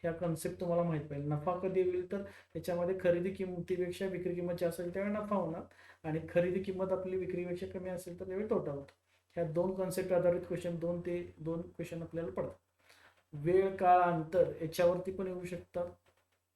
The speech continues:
की वेग, वेग आपल्याला दिला असेल,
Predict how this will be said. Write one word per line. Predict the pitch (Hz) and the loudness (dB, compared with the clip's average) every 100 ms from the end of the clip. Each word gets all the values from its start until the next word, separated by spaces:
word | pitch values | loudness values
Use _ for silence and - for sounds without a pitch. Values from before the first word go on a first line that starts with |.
| _ _ _ _ - | _ _ _ _ -8
की | 165 | -4
वेग, | 165 175 175 - - - _ 156 | 0 2 0 -4 -16 -20 _ -2
वेग | 156 180 180 | 4 6 6
आपल्याला | 180 175 175 | 4 4 4
दिला | 170 170 | 6 6
असेल, | 170 - 170 165 | 6 2 0 0